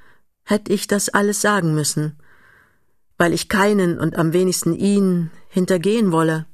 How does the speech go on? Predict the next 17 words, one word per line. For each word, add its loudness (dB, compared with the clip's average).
"Jott, -4
Jott", 0
weimerte 0
die 0
Alte 0
dazwischen. -2
Und 2
gleich 0
danach 2
ist -2
er 2
aufgestanden 0
und 2
in 2
seine 0
Wohnung 2
rübergegangen. -2